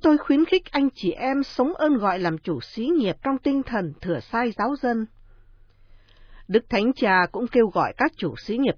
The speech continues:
công giáo nỗ lực kiến tạo những quan hệ huynh đệ giữa những người điều khiển và các công nhân, tạo điều kiện cho tinh thần đồng trách nhiệm và sự cộng tác để mưu ích chung. Điều có giá trị quyết định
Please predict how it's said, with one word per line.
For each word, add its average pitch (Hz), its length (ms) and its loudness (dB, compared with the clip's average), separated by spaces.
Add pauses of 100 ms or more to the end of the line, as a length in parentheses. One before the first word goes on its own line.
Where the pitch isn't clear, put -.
công 220 200 0
giáo 185 400 -2 (220)
nỗ 196 220 0
lực 220 260 2
kiến 220 280 0
tạo 123 240 -2
những 175 200 -8
quan 294 240 2
hệ 233 220 -2
huynh 269 280 0
đệ 170 280 -2
giữa 190 160 -4
những 277 200 0
người 233 140 4
điều 175 200 2
khiển 151 440 -6
và 139 140 -6
các 262 200 -2
công 269 300 2
nhân, 262 280 0 (380)
tạo 220 200 0
điều 196 220 4
kiện 190 320 -2
cho 294 160 0
tinh 302 180 0
thần 196 280 -2
đồng 170 320 -2
trách - 180 -4
nhiệm 185 400 0
và 160 100 -6
sự 151 260 -8
cộng 147 220 -2
tác 240 280 -4
để 156 120 -4
mưu 208 240 -2
ích - 240 -8
chung. 226 260 -2 (920)
Điều 196 260 4
có 294 140 4
giá 285 220 4
trị 214 100 -2 (100)
quyết 349 200 -2
định 185 200 -2